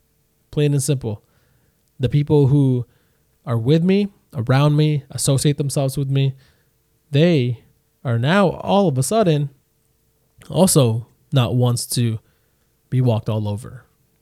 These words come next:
right? Because I'll stand, I'll stand up for them, even though,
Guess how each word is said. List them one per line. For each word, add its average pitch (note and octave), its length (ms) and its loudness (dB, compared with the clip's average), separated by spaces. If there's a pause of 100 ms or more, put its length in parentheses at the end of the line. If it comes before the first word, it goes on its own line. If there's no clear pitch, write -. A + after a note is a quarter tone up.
(580)
right? B2+ 340 -2 (100)
Because C3 480 0 (680)
I'll G3 100 -4
stand, B3+ 340 -6
I'll A#3+ 160 -4
stand - 720 -8
up C#4+ 140 -8
for - 100 -4
them, A#2 220 -6 (480)
even F3 320 2
though, D3 360 2